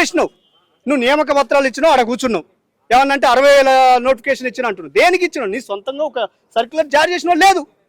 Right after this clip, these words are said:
శూన్యం. అంటే మమ్మల్ని అనుస్తున్నావు. అదే ఐదు వందల ఫీట్ల అడుగు లోతుకు మేము తొక్కుతాం మిమ్మల్ని.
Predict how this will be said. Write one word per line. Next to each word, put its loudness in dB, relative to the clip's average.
శూన్యం. 2
అంటే 2
మమ్మల్ని 0
అనుస్తున్నావు. -2
అదే 4
ఐదు 0
వందల 0
ఫీట్ల -6
అడుగు -8
లోతుకు 0
మేము -4
తొక్కుతాం -8
మిమ్మల్ని. -8